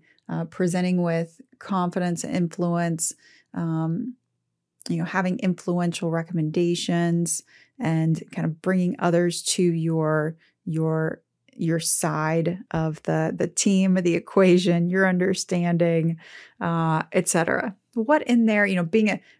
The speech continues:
being a trusted and, and, uh, you know, kind of influential advisor, trusted coach, trusted advisor. What in that interpersonal realm, broadly speaking, was there anything as I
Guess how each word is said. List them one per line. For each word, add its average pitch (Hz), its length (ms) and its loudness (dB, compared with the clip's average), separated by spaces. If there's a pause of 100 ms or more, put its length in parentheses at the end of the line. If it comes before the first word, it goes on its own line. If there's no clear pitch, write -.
being 202 200 2
a 180 80 0
trusted 196 760 0 (800)
and, 180 260 0
and, 170 600 -4
uh, - 760 -8
you - 200 -6
know, - 60 -10
kind - 200 -8
of - 80 -10 (240)
influential 190 720 -2
advisor, 180 960 0
trusted - 520 -4
coach, 190 500 -2
trusted 196 420 -6
advisor. 175 880 -2 (1080)
What 294 220 4
in 330 140 6
that 247 260 4
interpersonal 220 800 4
realm, 156 320 2
broadly 190 380 4
speaking, - 480 -2
was 190 160 2
there 185 160 4
anything 226 360 6
as 190 120 2
I 165 240 0